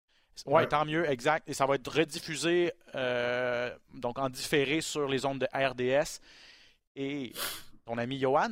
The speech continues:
Speaker 1: qui va être à la, à l'analyse, Johan Lennes qui va être à l'analyse, puis c'est
Speaker 2: Mhm.
Speaker 1: le chum Max Carabine qui va être à la description cette fois-ci,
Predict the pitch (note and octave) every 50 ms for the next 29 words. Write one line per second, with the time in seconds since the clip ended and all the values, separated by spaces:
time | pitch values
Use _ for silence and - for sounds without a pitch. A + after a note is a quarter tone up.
0 | F3+ - - - - C#3 C3+ C#3+ B2+ B2+ B2 B2 B2 B2 A#2+ A#2+ B2 B2+ B2 B2
1 | C3 C3 B2+ C3+ E3+ D#4 - - - - - B2 C3 C3+ C#3 C#3 C#3 C#3+ C#3 D3+
2 | E3 - - - C#3 B2 - B2+ B2+ B2+ B2+ B2 B2+ D3+ A3+ A#3 - - B2+ B2+
3 | B2+ C#3+ E3+ - C3 C3 D3 D#3+ D#3+ - - E3 D#3+ D#3+ D#3+ F#3 A3+ A3+ F#3+ -
4 | - C#3 C3 C#3+ C#3+ - C#3+ C3 C3 C3 C3+ - - - - - - - C#3+ D3
5 | D3+ - - - C3 A#2 - - A#2 G#2+ - - C3 C3